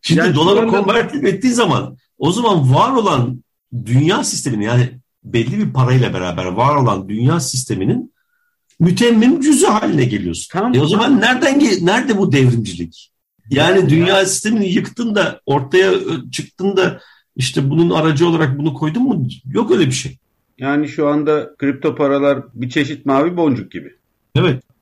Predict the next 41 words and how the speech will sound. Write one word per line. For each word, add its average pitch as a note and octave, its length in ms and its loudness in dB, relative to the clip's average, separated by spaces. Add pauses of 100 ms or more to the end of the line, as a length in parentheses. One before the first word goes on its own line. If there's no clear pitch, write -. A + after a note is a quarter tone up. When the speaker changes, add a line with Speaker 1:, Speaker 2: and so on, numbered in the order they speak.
(120)
Speaker 2:
Peki D#3 200 -2
mesela G3+ 320 2
şimdi F#3+ 260 -8 (220)
bir D#3+ 200 -12 (100)
ülke G#3 360 0
hangi G#3 340 -2
Orta F#3 300 -2
Avrupa, E3+ 260 -4
A-, D3+ 280 -4
Amerika D#3+ 340 -4
ülkesiydi? D#3 480 -10
Salvador F3 340 -2
mu? D#3+ 60 0
Speaker 1:
Vazgeçti, E3+ 540 0
vazgeçti D#3 480 -2
o D2+ 140 -6
da. - 180 -10 (180)
Bu C3+ 60 0
Speaker 2:
Vazgeçti. D#3+ 200 2
Speaker 1:
kadar B2 100 4
yüksek. B2 400 -4 (200)
E F#2 100 -8
tabii - 160 -2
bu - 60 0
Speaker 2:
Salvador. - 160 2
Speaker 1:
kadar G#3+ 120 2
yüksek - 220 0 (300)
dalgalanmayla F#3+ 580 2
nasıl F#3 220 -2
olabilir C4+ 280 -2
canım? G3+ 380 -4
Hesap B2+ 300 2
yapamam-, C3 380 0
bütçe B2 220 -4
yapamazsın. - 500 0 (160)
Speaker 2:
<laughs> - 120 -8
Yani G3 540 2
onu A3 260 0
diyordum G#3+ 300 -2
yani F3+ 200 0
bakkala D#3+ 300 0